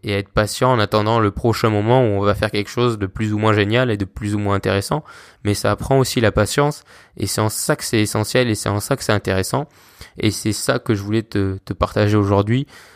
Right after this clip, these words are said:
C'est que s'ennuyer, pour moi, ça peut vraiment être un art et que si tu le fais pas ou si t'en as peur, eh ben, il faut, euh, il faut pas en avoir peur parce que je te garantis que c'est bénéfique et que ça t'apportera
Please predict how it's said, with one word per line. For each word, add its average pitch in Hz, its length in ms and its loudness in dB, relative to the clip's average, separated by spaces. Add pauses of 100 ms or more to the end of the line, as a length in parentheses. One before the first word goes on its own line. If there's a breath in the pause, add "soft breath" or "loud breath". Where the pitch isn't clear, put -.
(200 loud breath)
C'est - 200 -8
que 104 280 0
s'ennuyer, 123 480 0
pour 110 180 -2
moi, 117 220 2
ça - 140 -10
peut - 100 -4
vraiment 110 280 0
être 110 200 -2
un 101 160 0
art 139 320 0 (100)
et 104 160 -6
que 110 260 -4
si - 200 -10
tu - 180 -8
le 113 80 -6
fais 104 160 0
pas 147 300 2
ou 120 80 0
si 107 180 -12
t'en 107 160 -2
as 98 100 0
peur, 131 360 0 (500 soft breath)
eh 101 120 -4
ben, 107 200 2
il 110 120 0
faut, 127 340 2
euh, 98 300 2 (200 soft breath)
il 107 120 -8
faut - 140 -6
pas - 100 0
en 127 100 2
avoir 123 240 2
peur 135 180 2
parce 110 140 -4
que 101 100 -8
je - 60 -10
te - 100 -8
garantis 117 440 0
que - 60 -8
c'est - 100 -8
bénéfique 98 640 -4 (420 soft breath)
et 101 140 -8
que 110 100 -4
ça 104 140 -4
t'apportera 101 480 -2